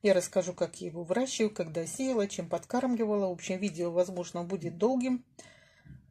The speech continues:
так как я о перце ничего не говорила и не показывала. Сегодня все вам расскажу подробно. Ну вот, для начала хочу показать, какой перец у меня вырос в цветочном горшке.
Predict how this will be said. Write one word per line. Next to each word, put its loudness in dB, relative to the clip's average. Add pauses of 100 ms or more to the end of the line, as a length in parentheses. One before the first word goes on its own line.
(320)
так 2
как -8
я 4
о 0
перце -4 (200)
ничего -4
не -6
говорила 4
и 2
не 2
показывала. -2
Сегодня 0
все -4
вам 2
расскажу -2
подробно. 0 (1080)
Ну 2
вот, -2
для 0
начала 2 (100)
хочу 0
показать, -2 (220)
какой -6
перец 0
у -2
меня -4
вырос -2 (240)
в -18
цветочном -4
горшке. 2